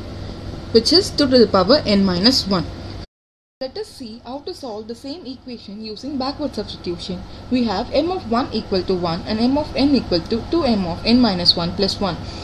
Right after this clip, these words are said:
We mark these two equations as one and two. In order to find what is m of n minus one, we substitute n minus one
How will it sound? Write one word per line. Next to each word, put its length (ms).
We 220
mark 320
these 180
two 120
equations 440
as 240
one 180
and 200
two. 160
In 60
order 320
to 100
find 380
what 180
is 160
m 180
of 160
n 200
minus 380
one, 340
we 100
substitute 640
n 260
minus 460
one 220